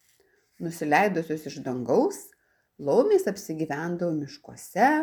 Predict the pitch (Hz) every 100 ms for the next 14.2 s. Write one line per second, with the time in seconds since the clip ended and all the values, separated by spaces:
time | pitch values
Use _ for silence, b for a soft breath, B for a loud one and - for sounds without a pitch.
0 | 311 _ 139 - - - - - 247 320
1 | - _ _ _ _ - 247 294 294 277
2 | 269 262 262 262 262 262 262 262 247 262
3 | 247 - _ _ _ 135 123 123 123 123
4 | - 349 370 - 110 139 139 139 247 349
5 | 381 - 220 320 339 - 262 269 B B
6 | B B - 311 302 359 - 508 269 160
7 | 147 143 131 120 - - 135 135 147 131
8 | - _ _ _ _ _ _ _ _ _
9 | _ _ _ 285 480 453 208 185 180 143
10 | 131 - 123 - 127 127 - - - -
11 | 160 247 415 415 _ _ _ 571 - -
12 | 143 - 151 147 143 123 127 214 349 -
13 | _ _ _ _ _ - 135 - 170 156
14 | - -